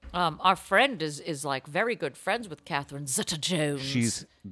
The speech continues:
Speaker 2: gorgeous.
Speaker 1: She's gorgeous, and, uh, she has a vineyard in Spain.
Speaker 2: Does
Speaker 1: And
Speaker 2: she?
Speaker 1: so he, they gave us as a gift one year,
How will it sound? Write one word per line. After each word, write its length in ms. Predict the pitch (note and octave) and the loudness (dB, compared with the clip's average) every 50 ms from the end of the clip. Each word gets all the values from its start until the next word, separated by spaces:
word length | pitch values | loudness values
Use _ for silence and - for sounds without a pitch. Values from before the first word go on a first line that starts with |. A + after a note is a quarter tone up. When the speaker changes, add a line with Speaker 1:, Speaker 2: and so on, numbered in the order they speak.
| F2 F2 | -8 2
Speaker 2:
gorgeous. 460 | E2+ F#2+ G2 G2+ G2+ G2 F2+ - D2+ | 6 8 10 10 10 10 8 4 2
Speaker 1:
She's 240 | - - A#3 A#3+ - | 0 0 0 -2 -2
gorgeous, 880 | G#3 F3 C#3 C3 C3 C#3+ F3 A3 B3+ D4 E4 F4 C4+ D#4 F#4 F#4+ - - - - - - _ - | -6 -8 -10 -10 -6 -2 0 2 4 4 2 2 2 4 2 2 2 -2 -10 -20 -20 -14 _ -2
and, 380 | G3 G3 F#3+ F3+ D#3 D#3+ - - - | 0 0 2 0 0 -4 -8 -6 -2
uh, 220 | E3+ D#3+ D3+ C#3+ - | 0 0 0 0 -2
she 200 | - - F#3+ E3 | -4 -6 -6 -4
has 240 | E3 F#3 F3+ E3+ D#3 | -4 -2 -2 -2 -2
a 60 | D#3 | -4
vineyard 680 | C3+ C3 C3 - B3+ D4+ D#4 C4+ E3+ B2 A2+ - - - _ _ _ _ - | -6 -6 -2 0 0 0 0 -2 -4 -6 -8 -10 -14 -18 _ _ _ _ -8
in 200 | F3 E3 C#3+ C#3+ | -6 -6 -4 -2
Spain. 680 | - - - - - B3 B3+ C4 C4 G3 C#3+ A#2+ G2+ - _ _ _ | -2 -2 -2 -2 -4 -4 -2 -2 -2 -4 -4 -8 -10 -16 _ _ _
Speaker 2:
Does 160 | - F2+ F#2 | -4 -2 -2
Speaker 1:
And 120 | - - D4+ | 0 0 0
Speaker 2:
she? 60 | D#4 | 0
Speaker 1:
so 140 | A3+ D#3+ D3+ | 0 -2 -2
he, 180 | - D#3+ F3+ | -2 -4 -2
they 140 | E3+ E3+ E3 | 0 -2 -2
gave 260 | C#3+ F3+ F3+ F3+ E3+ | -2 -2 -2 -2 0
us 260 | E3 E3+ D#3+ D#3 - - | 0 -2 -2 -2 -4 -6
as 200 | - E3 D#3+ - | -6 -6 -6 -6
a 40 | D#3+ | -8
gift 360 | C#3 - G#3+ A#3 - - - | -8 -6 -6 -6 -6 -8 -8
one 200 | F3+ D#3+ C#3+ C#3 | -8 -6 -6 -6
year, 300 | C#3 C#3 C#3 C3+ C3 B2 | -6 -6 -6 -6 -6 -8